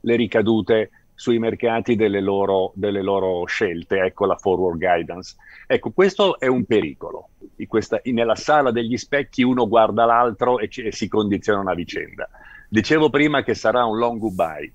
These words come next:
Noi non vedremo tornare i banchieri centrali a fare un mestiere noioso, come dice Mervyn King, nel giro di pochi anni. Credo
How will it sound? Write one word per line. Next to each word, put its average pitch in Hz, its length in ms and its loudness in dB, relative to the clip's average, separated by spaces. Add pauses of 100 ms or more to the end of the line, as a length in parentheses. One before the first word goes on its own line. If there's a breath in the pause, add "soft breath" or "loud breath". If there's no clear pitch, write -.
Noi 120 640 0 (100)
non 113 240 -4
vedremo 104 560 2
tornare 101 540 -2
i 90 40 0
banchieri 92 440 -2
centrali 95 540 -2
a 82 60 -8
fare 98 200 -2
un 92 80 -6
mestiere 95 340 0
noioso, 98 640 2
come 82 260 -12
dice 90 240 -8
Mervyn 85 380 -8
King, 101 220 -6
nel 85 120 -10
giro 95 180 -2
di 85 120 -4
pochi 92 280 -4
anni. 107 260 -2
Credo 101 500 2